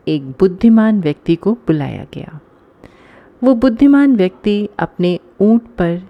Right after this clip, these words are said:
चढ़कर आया। उसने समस्या सुनी, थोड़ा दिमाग लगाया, फिर बोला, "इन उन्नीस ऊँटों में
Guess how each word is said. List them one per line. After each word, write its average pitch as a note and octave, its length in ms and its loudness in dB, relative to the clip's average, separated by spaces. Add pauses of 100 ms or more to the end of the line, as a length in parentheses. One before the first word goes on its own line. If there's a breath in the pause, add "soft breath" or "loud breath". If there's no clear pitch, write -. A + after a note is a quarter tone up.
(200)
चढ़कर D3+ 420 -2
आया। D3+ 360 -8 (600)
उसने C#3+ 260 -6
समस्या C#3+ 560 -4
सुनी, E3+ 440 -4 (640 soft breath)
थोड़ा D4+ 280 2
दिमाग D3+ 540 -2
लगाया, D3 520 -10 (520)
फिर D#3+ 140 -2
बोला, D3+ 340 -4 (1800 soft breath)
"इन A#3 240 4 (100)
उन्नीस C4+ 520 0
ऊँटों F3+ 380 0
में G#3 300 2